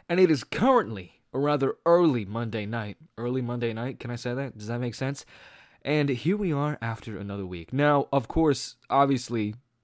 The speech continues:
as can be seen by the time, I did not make an episode Sunday. Of course, big goof on my part, especially since, you know, the fact that I completely missed the entire week of uploading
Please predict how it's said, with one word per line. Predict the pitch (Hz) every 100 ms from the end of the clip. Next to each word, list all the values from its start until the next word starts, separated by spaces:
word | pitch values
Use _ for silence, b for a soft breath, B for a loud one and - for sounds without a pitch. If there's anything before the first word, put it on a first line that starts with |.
| -
as | 135 127
can | - 131
be | 117
seen | 113 135 113
by | 104 101
the | 104
time, | 139 135 110 98 b b b b b
I | 117 127
did | 131
not | 131 131 127 - _
make | 123 123 127 127 -
an | 127
episode | 131 117 - 107 104 110
Sunday. | - 131 143 90 87 95 -
Of | -
course, | 127 123 117 - - - -
big | 131
goof | 117 127 123 -
on | 117 113
my | 113
part, | - 113 110 -
especially | - 117 - 117
since, | - 113 98 - B B B B
you | 113
know, | 98
the | 95
fact | - 117 110 -
that | 107 92 - _ _ _ _ _ 107
I | 104 107 -
completely | - 107 127 117
missed | 107 110 110 -
the |
entire | 104 95 110 107
week | 110 120 - -
of | 113
uploading | 113 127 139 143